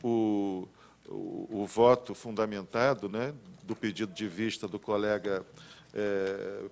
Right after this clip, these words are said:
Paulo Saad, né, e eu, eh, peço atenção pro, eh, eh, eh,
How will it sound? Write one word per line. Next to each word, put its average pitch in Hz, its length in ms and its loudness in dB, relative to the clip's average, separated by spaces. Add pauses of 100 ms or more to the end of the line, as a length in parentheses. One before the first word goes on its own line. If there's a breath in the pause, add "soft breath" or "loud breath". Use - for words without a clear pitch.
(100)
Paulo 110 220 4
Saad, 113 680 2
né, 117 200 -2
e 117 120 -2
eu, 117 280 2 (440 loud breath)
eh, 107 100 -6
peço 120 480 4
atenção 120 840 0
pro, 101 440 0 (960 loud breath)
eh, 101 400 -4
eh, 101 260 -4
eh, 101 200 -6